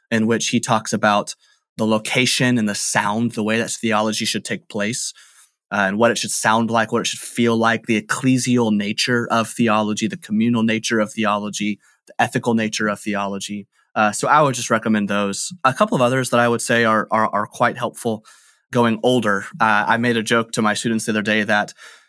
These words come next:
I apologized for only recommending books written before the fifth century. 'Cause that's my students' joke. That's all I ever recommend.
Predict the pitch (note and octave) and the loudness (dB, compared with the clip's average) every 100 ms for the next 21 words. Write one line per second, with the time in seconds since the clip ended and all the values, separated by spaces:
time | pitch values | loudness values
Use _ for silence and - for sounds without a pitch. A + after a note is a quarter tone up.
0 | _ A#2 A#2 A2 C3+ B2 A2+ A2+ G2+ - | _ 2 2 2 2 2 2 0 0 -2
1 | - - A#2+ A#2+ A#2 A2+ A2+ G#2+ G#2 G#2 | -4 -2 0 2 2 2 0 0 -2 -2
2 | G#2 - A#2+ - G#2+ G2+ A#2 G#2 G2+ A2+ | -4 -2 -2 -2 -6 -2 0 0 0 -4
3 | - A2+ G#2+ G#2 F#2+ - A#2 - - G#2+ | -2 -4 -2 -4 -6 -2 -2 -2 -4 -4
4 | G2+ A#2 G#2 - A2 A2 - G#2+ A2+ G#2+ | -2 -2 -4 -2 -2 -2 -2 2 2 2
5 | G#2 G2+ G2 G2+ G#2 G2+ | 0 -4 -6 -6 -6 -8